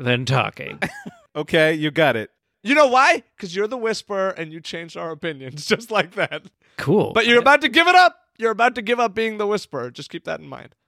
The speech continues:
Speaker 1: I feel like I have that power in real life.
Speaker 3: You don't.
Speaker 1: That wasn't in the game. <laughs> I think that I should be the jumper because
Speaker 3: The jumper?
Speaker 1: of
Speaker 2: Okay,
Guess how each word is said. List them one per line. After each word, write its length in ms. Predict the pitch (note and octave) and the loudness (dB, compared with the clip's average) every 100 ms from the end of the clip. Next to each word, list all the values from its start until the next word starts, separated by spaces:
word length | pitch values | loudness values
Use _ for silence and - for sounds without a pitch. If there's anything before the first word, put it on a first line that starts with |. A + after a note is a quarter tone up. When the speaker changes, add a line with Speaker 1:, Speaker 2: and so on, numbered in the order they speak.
| _ _ | _ _
Speaker 1:
I 60 | - | -4
feel 120 | E3+ | 2
like 80 | F3 | 4
I 60 | C#3 | 4
have 120 | A#2 | 2
that 120 | A2+ | 0
power 220 | - A#2 A2+ | 0 -4 -6
in 100 | G#2+ | -2
real 220 | B2 C#3+ | 0 0
life. 300 | E2+ E2+ - | -2 -14 -12
Speaker 3:
You 200 | D#3 D3 - | -8 -8 -4
don't. 420 | E3 F#3+ F3 - - _ | 2 4 4 -2 -16 _
Speaker 1:
That 140 | B2+ C3 | 2 4
wasn't 240 | C#3 C3+ | 4 4
in 140 | C3+ | 4
the 80 | B2 | 2
game. 340 | G#2+ A#2 - - | -2 -4 -4 -8
<laughs> 60 | D3+ - - G#3 _ _ F#4 C#4+ D4+ - _ _ _ _ _ _ _ _ _ _ | -18 -20 -20 -20 _ _ -20 -18 -16 -16 _ _ _ _ _ _ _ _ _ _
I 160 | C3+ E3+ | 0 0
think 360 | F#3 D#3 C#3 - | 4 2 2 2
that 160 | C3 | 0
I 220 | - C#3 E3 | 2 0 0
should 240 | D#3 C3 | -2 -4
be 140 | C3 | -4
the 160 | A#2 A2 | -4 -6
jumper 640 | G2 C3 C#3+ - G#2 G2+ - | -4 0 0 -2 -14 -12 -8
because 800 | C3 C#3+ D#3 B2+ A2+ D#3 - - | -4 2 4 6 2 -4 -8 -10
Speaker 3:
The 140 | A#2 G#2+ | -16 _
jumper? 640 | - B2+ D#3+ - G#2 G#2 _ _ _ | -10 -6 -6 -6 -16 -16 _ _ _
Speaker 1:
of 580 | C3+ A#2 A2 A#2 - - | 0 2 4 0 -2 -12
Speaker 2:
Okay, 380 | D#3+ - D#3 D3 | -8 0 2 2